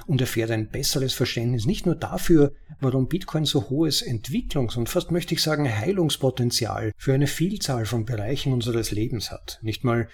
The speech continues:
nur für die Wirtschaft, sondern auch für unsere Gesellschaft, ja sogar die Natur. Und nicht zuletzt werden nach dem Lesen so manche Einsteiger auch besser verstehen, warum eingefleischte Bitcoiner so ticken, wie sie, ja, nun mal ticken.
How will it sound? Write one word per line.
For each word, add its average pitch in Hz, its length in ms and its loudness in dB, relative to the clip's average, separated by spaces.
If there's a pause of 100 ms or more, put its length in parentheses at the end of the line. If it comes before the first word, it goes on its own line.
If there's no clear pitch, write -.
(140)
nur 151 160 4
für 156 140 0
die 107 180 -4
Wirtschaft, 110 540 -2
sondern 127 260 2
auch 139 100 -2
für 143 140 0
unsere 143 260 2
Gesellschaft, 139 720 -2
ja 139 80 2
sogar 139 240 -4
die 151 120 0
Natur. 143 520 0 (480)
Und 139 140 6
nicht - 180 0
zuletzt 165 480 0
werden 139 220 4
nach 131 160 0
dem 120 180 2
Lesen 151 340 2
so 151 140 0
manche 170 380 0
Einsteiger 156 480 0
auch - 120 -4
besser 160 300 0
verstehen, 113 540 -2 (280)
warum 147 520 2
eingefleischte 127 760 0
Bitcoiner 117 520 -2
so - 160 -2
ticken, 110 500 -2 (140)
wie 107 180 0
sie, 107 420 0
ja, - 360 -2
nun 107 180 0
mal 107 140 2
ticken. - 380 -10